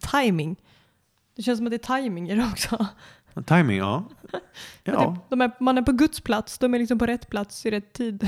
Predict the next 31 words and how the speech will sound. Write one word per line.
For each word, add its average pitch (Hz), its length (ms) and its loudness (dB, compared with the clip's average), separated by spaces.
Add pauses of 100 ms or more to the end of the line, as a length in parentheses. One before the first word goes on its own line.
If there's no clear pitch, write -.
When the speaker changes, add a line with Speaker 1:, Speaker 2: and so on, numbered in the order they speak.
(140)
Speaker 2:
Ja, 156 360 8
Speaker 1:
<laughs> - 60 4
Speaker 2:
ja, 151 280 8
ja. 440 60 6 (260)
Speaker 1:
Jag 320 120 10
vet - 240 4
inte. 220 280 4 (220)
Speaker 2:
Jag 143 80 6
vet, 143 200 2
ja, 143 180 8
alltså, 143 260 2 (400)
riket 147 380 4
ser 170 160 6
olika 151 340 6
ut 127 120 6
i 127 40 4
olika 107 240 2
tider. 117 540 -2
Speaker 1:
Men 208 200 4
vem 196 200 6
är 185 40 4
jag 185 260 4
att 180 80 0
tolka 185 380 -2
Goldsworthys 190 1200 4
Speaker 2:
<laughs> - 0 -
Nej, 214 240 12
nej, 208 200 12
Speaker 1:
uttryck? 240 180 10
Speaker 2:
nej, 156 200 8
nej. 151 220 4